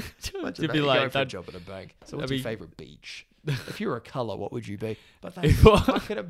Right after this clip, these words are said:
Speaker 2: but I can imagine him doing that. I can actually imagine it, and I can
Speaker 1: A hundred percent.
Speaker 2: imagine it working. 'Cause Ginny would have gone home going, "What the f-,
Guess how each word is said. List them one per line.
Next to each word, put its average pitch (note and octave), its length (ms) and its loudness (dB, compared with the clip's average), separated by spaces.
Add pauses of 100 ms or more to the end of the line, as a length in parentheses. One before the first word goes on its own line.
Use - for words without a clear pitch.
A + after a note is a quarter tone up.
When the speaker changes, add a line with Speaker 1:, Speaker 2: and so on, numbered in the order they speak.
Speaker 2:
but A#3+ 80 2
I G#3+ 80 4
can A3+ 140 -2
imagine A3+ 380 -8
him F#3+ 140 -8
doing G3 340 -6
that. C#3+ 300 -8 (380)
I - 80 -6
can F#3+ 140 -12
actually F#3 280 -8
imagine D#3+ 380 -6
it, A2 180 -8
and - 40 -10
I - 20 -10
can E3 120 -4
Speaker 1:
A F3 40 -2
hundred F#3+ 120 -2
percent. G#3 160 -4
Speaker 2:
imagine D3+ 320 -2
it E3 120 -8
working. G3 380 -6
'Cause F3+ 180 -8
Ginny D4+ 300 -10
would F#3+ 100 -6
have D3+ 80 -10
gone D3 180 -8
home D3+ 180 -6
going, C3+ 260 -10
"What F3+ 320 -8
the F#2 80 -12
f-, - 260 -18